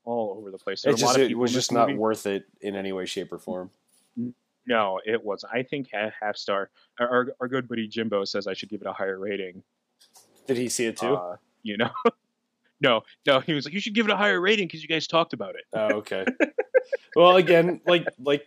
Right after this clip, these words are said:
Speaker 2: it, well, I mean, this is where it comes back full circle. Like I said, like, waiting in line four hours for a poster doesn't make it more than a poster. So that's
Speaker 1: <laughs> Yeah.
Speaker 2: sometimes in life,
Speaker 1: Yeah.
Speaker 2: you're just stuck with what it is.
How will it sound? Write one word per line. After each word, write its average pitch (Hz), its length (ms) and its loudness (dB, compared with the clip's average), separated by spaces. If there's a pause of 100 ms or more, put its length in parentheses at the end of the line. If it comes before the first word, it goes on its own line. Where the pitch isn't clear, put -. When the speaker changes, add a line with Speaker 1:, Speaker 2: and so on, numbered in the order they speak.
Speaker 2:
it, 135 160 -2
well, 139 300 4
I 156 60 6
mean, 143 160 2
this 151 180 2
is 143 100 0
where 143 200 6
it 139 60 -10
comes 143 180 -2
back 139 240 2
full 147 160 4
circle. 139 420 -2
Like 110 160 -4
I 127 80 -4
said, 107 400 -2
like, 98 240 -8
waiting 110 260 0
in 120 140 -4
line 113 260 0
four 110 240 0
hours 107 240 0
for 113 120 0
a 104 40 -2
poster 123 400 -2
doesn't 98 300 -8
make 104 180 -8
it 98 120 -10
more 95 180 -8
than 95 100 -12
a 101 60 -8
poster. 127 460 -6 (400)
So 92 360 -6 (680)
that's 95 320 -4
Speaker 1:
<laughs> - 100 -6
Yeah. 120 120 0 (540)
Speaker 2:
sometimes 117 500 0
in 113 100 -4
life, 110 300 -2
Speaker 1:
Yeah. 104 60 -6
Speaker 2:
you're 107 60 -4
just - 340 -6
stuck - 300 -2
with 104 120 -4
what 113 140 0
it 120 80 4
is. 120 320 2